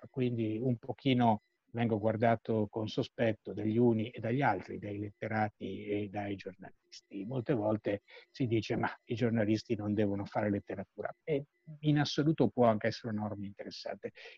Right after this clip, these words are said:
è poi una norma condivisibile. Ma il problema è che se tu non ti poni il problema del tuo rapporto con la letteratura, allora fai cattiva letteratura.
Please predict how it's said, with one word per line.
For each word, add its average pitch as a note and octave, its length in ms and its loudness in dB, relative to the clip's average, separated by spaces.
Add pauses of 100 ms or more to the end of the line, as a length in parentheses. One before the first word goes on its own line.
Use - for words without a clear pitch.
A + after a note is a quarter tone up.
(120)
è A#2 180 2 (160)
poi C#3 140 8
una B2 140 6
norma A#2+ 340 4
condivisibile. G#2 800 -2
Ma F3 160 -6
il G3 100 0
problema A2+ 480 0
è B2 140 -4
che A#2 240 4 (420)
se - 360 4
tu A3+ 280 4
non C#3 320 4
ti C3 240 2
poni A#2+ 280 4
il G#2+ 120 4
problema G2+ 600 -2 (160)
del A2 240 -8
tuo C#3+ 180 -2
rapporto A#2 460 0
con A#2 140 -8
la A2+ 80 -2
letteratura, C#3 600 -4
allora D3 260 -2
fai B2 200 -2
cattiva A#2+ 380 -4
letteratura. - 720 -6